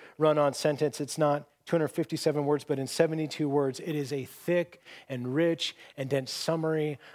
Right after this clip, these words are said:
of the grace of God in the gospel of Jesus Christ. And what Paul is doing as he ends this letter, he's just saying, "Jesus is so good, I just can't stop. I gotta add something more. Wait, wait, wait, don't walk away. Don't even pause. Don't even take a breath. I wanna show you how good he is. I want you to keep looking at the one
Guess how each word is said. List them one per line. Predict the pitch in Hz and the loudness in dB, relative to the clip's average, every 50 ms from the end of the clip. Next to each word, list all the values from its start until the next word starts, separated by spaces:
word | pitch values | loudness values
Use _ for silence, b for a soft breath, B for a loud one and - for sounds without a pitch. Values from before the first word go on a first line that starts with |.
| B - | B -6
of | 135 120 | -4 -4
the | 123 | -4
grace | 120 107 143 143 151 151 139 - - | -4 -2 2 2 2 2 0 -2 -4
of | 143 120 113 | -6 -2 0
God | 135 131 131 131 127 127 127 - | 2 4 4 4 4 2 0 -4
in | - 127 | -8 -8
the | 123 127 | -6 0
gospel | 117 135 131 131 131 - - - 143 135 | 2 4 4 4 2 -2 -6 -6 -6 -6
of | 123 | -4
Jesus | 110 135 131 117 131 123 - | -4 -6 -6 -6 -6 -8 -2
Christ. | - 147 127 123 - - | -2 0 0 0 -2 -6
And | 139 127 | -4 -4
what | 131 147 151 - | -2 -4 -4 -2
Paul | - - 160 160 165 165 | 2 4 4 4 4 2
is | 151 - | -2 -2
doing | - 151 143 135 | -2 -2 0 0
as | 131 117 | -2 -4
he | 143 147 135 | -4 -6 -4
ends | 143 151 127 | -4 -4 -4
this | 143 135 - | -6 -4 -4
letter, | 147 131 131 | -2 -2 -2
he's | 123 - | -2 -2
just | 160 139 - | -4 -4 -4
saying, | - 143 135 | -4 -4 -4
"Jesus | 123 117 151 156 131 147 131 135 | -4 -2 -2 -2 -2 -4 -6 -6
is | 127 - | -6 -6
so | - - 160 147 | -6 -4 -4 -4
good, | 131 143 143 127 | -4 -4 -4 -4
I | 131 | -4
just | 123 127 143 - - | -4 -6 -10 -12 -12
can't | - - 160 151 - | -10 -10 -10 -10 -10
stop. | - - - - 151 151 - - | -10 -4 0 2 2 2 2 0
I | 127 | 0
gotta | 110 151 151 147 143 - | 0 0 0 0 -2 -2
add | 151 147 143 | -2 -2 -2
something | - - - 170 151 - - 156 | -4 -4 -4 -4 -4 -4 -6 -6
more. | 147 143 143 143 127 B B B B | -4 -2 0 -2 -2 B B B B
Wait, | 170 165 175 | 0 2 2
wait, | 175 165 | 2 2
wait, | 160 165 147 143 - | 0 -2 -2 -2 -2
don't | - 160 180 202 | 0 0 0 2
walk | 185 170 170 - - | 2 0 0 0 -2
away. | 160 143 156 151 | 0 0 2 2
Don't | 143 156 156 175 175 | 2 2 2 2 0
even | 156 151 160 139 | 0 -2 -4 -6
pause. | - - 160 160 156 - | -6 -4 -4 -4 -4 -4
Don't | - 165 160 | -4 -4 -4
even | 160 160 147 | -4 -6 -6
take | - - 160 139 | -6 -6 -4 -4
a | 147 | -4
breath. | 131 - 156 147 147 | -4 -2 -4 -4 -4
I | 156 | -4
wanna | 160 165 160 143 | -4 -4 -4 -6
show | - - - 170 160 | -6 -4 -2 -2 -2
you | 156 156 139 B B B B | -2 -2 -4 B B B B
how | - 170 151 | 2 2 2
good | 127 - 170 175 160 | 2 0 -2 0 2
he | 165 | 0
is. | 156 127 | 2 2
I | 165 | 0
want | 160 185 190 180 | 0 0 -2 -4
you | 160 | -4
to | 151 143 | -4 -6
keep | - - - 170 - - | -6 -4 -4 -4 -2 0
looking | 165 160 - - 156 151 | 0 -2 0 0 -4 -6
at | 135 - | -4 -4
the | 156 143 | -4 -2
one | 139 151 147 147 143 | 0 2 2 2 0